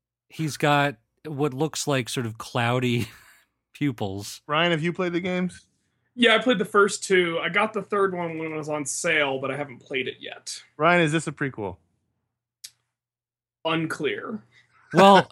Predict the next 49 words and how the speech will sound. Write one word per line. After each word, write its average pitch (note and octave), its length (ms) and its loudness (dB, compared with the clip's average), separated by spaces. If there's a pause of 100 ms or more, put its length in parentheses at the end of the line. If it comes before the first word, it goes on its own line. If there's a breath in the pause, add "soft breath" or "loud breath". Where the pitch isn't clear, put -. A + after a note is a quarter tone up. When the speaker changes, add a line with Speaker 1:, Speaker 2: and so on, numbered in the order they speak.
Speaker 1:
well, E3+ 340 2
okay, D3 440 0
the A#2 80 -6
Speaker 3:
<laughs> - 20 -8
It B2 60 -10
Speaker 1:
third - 240 4
Speaker 3:
has A#3 200 4
Speaker 1:
one D#3 140 2
Speaker 3:
to C#3+ 100 0
be. D3 260 -4
The F#3+ 80 -4
second B3 360 -4
one, F3+ 300 -6
okay, F3 320 -2
spoiler A3 460 0
warning. D#3 440 -10 (100)
Speaker 1:
Yeah, G2 320 -4
it's - 360 -16
Speaker 3:
In E3+ 180 -12
the E3+ 80 -10
second G3 600 -6 (220)
game, D#3 580 -2
the D3+ 80 -14
Joker D3+ 360 -8
dies C3+ 440 -6
at - 80 -20
the G#2+ 160 -18
end, - 260 -20
and D3 100 -4
it's D3+ 140 -6
a E3+ 40 -6
pretty A3 300 -2
definitive E3 580 -4
death. B2 340 -10
Like, C#3 160 -16 (140)
I B2+ 60 -10
believe C#3 380 -6
there's C3+ 240 -6
even B2+ 200 -10
a B2 40 -16
body. C#3 180 -4
Speaker 2:
There's A3+ 180 2
no D4+ 200 6
such C#4+ 240 -4
thing A3+ 360 0
for F#3+ 100 -6
the E3+ 80 -6
Joker, C#3+ 380 -4
Ryan. A#2 480 -4